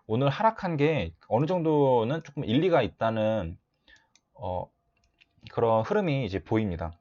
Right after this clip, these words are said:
어, 일본도 강경한 대응을 계속해서 할 수 없는,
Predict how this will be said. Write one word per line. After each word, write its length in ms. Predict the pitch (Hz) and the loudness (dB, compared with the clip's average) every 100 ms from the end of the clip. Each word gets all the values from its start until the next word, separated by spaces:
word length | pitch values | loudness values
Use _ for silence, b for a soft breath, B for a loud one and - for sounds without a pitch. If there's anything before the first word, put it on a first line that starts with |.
| _ _ _ _ _ _ _ _ _ _ _ _ _ _ _ b b b b _ | _ _ _ _ _ _ _ _ _ _ _ _ _ _ _ b b b b _
어, 100 | - | -10
일본도 600 | 90 175 214 185 175 165 | -2 2 2 4 4 4
강경한 600 | - 127 180 160 147 139 | 2 0 2 4 4 4
대응을 460 | - 113 127 120 117 | 0 0 2 0 -2
계속해서 560 | - - 143 127 117 110 | -4 -8 -6 0 2 2
할 160 | 170 | -2
수 240 | - 180 127 | -4 2 4
없는, 680 | 104 110 120 131 92 85 | 2 0 0 0 -2 -6